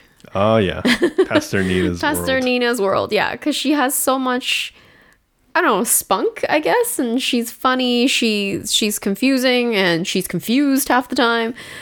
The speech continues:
Speaker 1: Yeah.
Speaker 2: and she's, she's letting out people's secrets 'cause she does <laughs> counseling, and she visits the store and visits other places. It seems like she has her own world,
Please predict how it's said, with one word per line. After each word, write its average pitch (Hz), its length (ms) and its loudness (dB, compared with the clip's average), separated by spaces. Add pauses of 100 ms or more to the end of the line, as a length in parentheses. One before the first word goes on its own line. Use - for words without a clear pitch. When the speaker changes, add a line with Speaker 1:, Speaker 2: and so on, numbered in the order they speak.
Speaker 1:
Yeah. 87 140 -2
Speaker 2:
and 190 280 2
she's, 214 500 -2
she's 214 240 -2
letting 226 300 2
out 208 300 0 (200)
people's 208 320 0
secrets 254 560 0
'cause 202 160 0
she - 140 -6
does 254 260 0
<laughs> 311 120 0
counseling, 240 640 -2 (420)
and 196 200 0
she 208 140 0
visits 202 460 -2
the 202 80 -6
store 226 300 2
and 214 100 -2
visits 196 240 -2
other 208 180 2
places. 220 360 -2
It 208 200 0
seems 269 240 -2
like 277 120 0
she 220 120 -2
has 190 360 0
her 233 120 -2
own 240 240 -2
world, 262 320 0